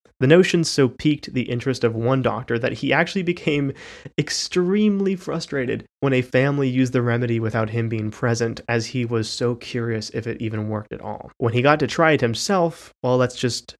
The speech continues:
say that there was no choir of angels. Of course, it's silly to judge the Victorians on their methods by today's standards. Unlike the Dutch fumigation, this technique wasn't taken too seriously by, by too many. Um, <laughs> it definitely had a foothold.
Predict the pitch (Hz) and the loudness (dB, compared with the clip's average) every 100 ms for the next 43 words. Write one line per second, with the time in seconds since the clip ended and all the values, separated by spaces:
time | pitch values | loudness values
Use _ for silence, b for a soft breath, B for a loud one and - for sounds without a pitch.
0 | - - 117 117 113 113 110 110 131 117 | -8 -2 0 0 -2 -2 -2 -4 -6 -10
1 | 107 - 110 107 73 - _ _ _ - | -10 -8 -4 -4 -4 -8 _ _ _ -6
2 | 113 - 110 107 - - - - - 170 | -6 -4 -6 -6 -8 -12 -8 -6 2 4
3 | 160 - - - 131 - 160 151 143 120 | 4 0 -4 -2 0 2 2 2 0 0
4 | 120 113 107 107 107 - 117 113 110 107 | 2 2 0 -2 -4 -2 0 2 0 -2
5 | 117 117 113 113 113 117 110 - 113 113 | -2 0 0 0 0 -2 -4 -4 -6 -4
6 | 123 113 107 - 117 113 - - - - | -4 -4 -4 -6 -6 -8 -10 -14 -8 0
7 | 147 147 135 135 131 120 117 - 127 113 | 2 4 2 0 0 2 2 2 -2 -2
8 | 113 117 113 120 113 120 - 123 117 117 | 0 0 0 -2 0 -2 -2 -4 -2 -2
9 | 110 - - 202 180 156 139 131 123 - | -4 -6 0 4 4 4 2 2 0 -2
10 | 127 - 117 110 - 120 120 110 113 - | -2 0 0 0 0 -2 0 -2 -4 -8
11 | _ _ _ _ - 147 151 269 190 107 | _ _ _ _ -2 -2 2 2 2 0
12 | - 175 175 _ - 131 131 127 120 - | -4 -8 -10 _ -4 0 2 0 0 0
13 | 160 185 202 190 156 123 110 120 117 117 | 0 2 2 2 2 2 0 -2 -2 0
14 | 139 | -2